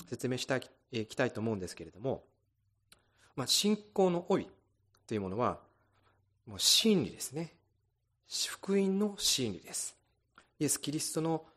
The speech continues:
真実な教え。逆に信仰の帯を締めないということはどういうことか。これは人間の教え、あるいは自分の経験に従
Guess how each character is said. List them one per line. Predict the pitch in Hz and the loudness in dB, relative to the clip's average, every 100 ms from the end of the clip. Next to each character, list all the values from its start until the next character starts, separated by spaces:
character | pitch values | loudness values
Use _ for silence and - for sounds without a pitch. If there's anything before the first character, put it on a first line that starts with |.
| - | -4
真 | - 139 | -2 0
実 | 123 - 135 | -2 -4 -4
な | 143 107 | -8 -6
教 | 98 - 95 | -4 -4 -6
え。 | - _ _ _ _ _ _ _ _ _ _ - | -16 _ _ _ _ _ _ _ _ _ _ -6
逆 | 120 143 | -4 -2
に | 127 | -2
信 | - 160 | 0 -2
仰 | 160 156 | -2 -2
の | 143 147 | 0 0
帯 | 123 117 | -2 -2
を | |
締 | 92 - | -2 -2
め | 151 | -2
な | 151 | -2
い | 90 | -4
と | - | -12
い | |
う | |
こ | 80 | -18
と | 90 | -16
は | 95 | -4
ど | 113 | -2
う | |
い | 101 | -2
う | |
こ | - | -6
と | - | -16
か。 | - - _ _ _ _ | -14 -16 _ _ _ _
こ | 101 | -6
れ | |
は | 107 117 - - - | 0 0 -2 -12 -10
人 | 123 156 | -6 -2
間 | 147 135 | -2 0
の | 123 | -2
教 | - 104 | -2 -4
え、 | 104 | -4
あ | 110 | -6
る | |
い | |
は | 107 | -6
自 | 85 92 | -6 -6
分 | 113 110 | -6 -6
の | |
経 | 104 98 | -6 -6
験 | 92 92 95 | -6 -8 -8
に | |
従 | - - | -6 -6